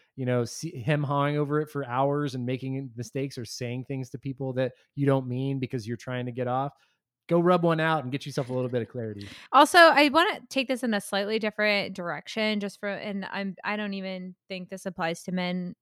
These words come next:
Speaker 2: really. I c-, I could be wrong, but, like, from personal experience,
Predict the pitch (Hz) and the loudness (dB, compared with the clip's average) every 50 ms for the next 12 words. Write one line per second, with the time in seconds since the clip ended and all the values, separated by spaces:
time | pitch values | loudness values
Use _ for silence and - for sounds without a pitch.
0 | _ _ 202 202 196 190 190 190 185 185 175 - - _ _ _ _ _ _ _ | _ _ -6 -4 -2 0 0 0 0 0 -2 -4 -8 _ _ _ _ _ _ _
1 | 208 196 - - 208 185 - 180 165 170 170 170 170 170 170 170 196 190 185 165 | -14 -14 -12 -12 -14 -10 -8 -6 -6 -6 -6 -6 -6 -6 -4 -2 0 0 2 2
2 | 196 190 185 185 185 180 - - _ _ _ _ _ _ _ _ _ _ _ _ | 4 4 4 4 4 0 -2 -10 _ _ _ _ _ _ _ _ _ _ _ _
3 | - 214 214 202 - - 196 196 190 - - 233 233 233 226 - - _ 240 233 | 4 4 4 4 2 0 0 0 0 -2 -2 -2 -2 -2 -4 -8 -10 _ -6 -4
4 | 233 240 240 247 247 247 254 240 - | -2 -2 -2 -4 -4 -6 -8 -10 -12